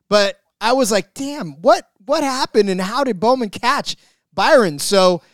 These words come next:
uh, unfortunately, yeah, we came a couple of, uh, Alex Bowman finished fourth, Byron finished sixth, and, and that would have been it 'cause he finished in front of everybody else. And, and Byron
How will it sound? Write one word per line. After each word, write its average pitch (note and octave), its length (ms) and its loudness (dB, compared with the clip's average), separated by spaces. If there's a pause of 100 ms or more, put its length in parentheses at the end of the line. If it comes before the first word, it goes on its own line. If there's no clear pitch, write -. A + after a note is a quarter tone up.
(160)
uh, F3+ 260 2
unfortunately, A#3 640 0
yeah, A3 220 0
we G#3 120 -4
came G#3+ 280 -2
a G3 40 -6
couple A3 320 -2
of, F3+ 260 -2
uh, F3+ 200 0
Alex G3 320 0
Bowman G3+ 240 -4
finished G3+ 300 -4
fourth, G3+ 360 -4
Byron G3+ 280 -2
finished F#3 360 -12
sixth, - 280 -4 (420)
and, D#3+ 340 -6
and D#3+ 340 -8
that F3+ 200 0
would G#3 100 0
have F3 80 -4
been F#3 160 0
it G3 240 -2
'cause D#3 140 -6
he E3 100 -2
finished G3 320 -6
in F3 60 -12
front F#3+ 180 0
of D#3 80 0
everybody F#3+ 340 0
else. G3+ 200 0
And, F3+ 180 -6
and G3 140 -6
Byron A3 420 0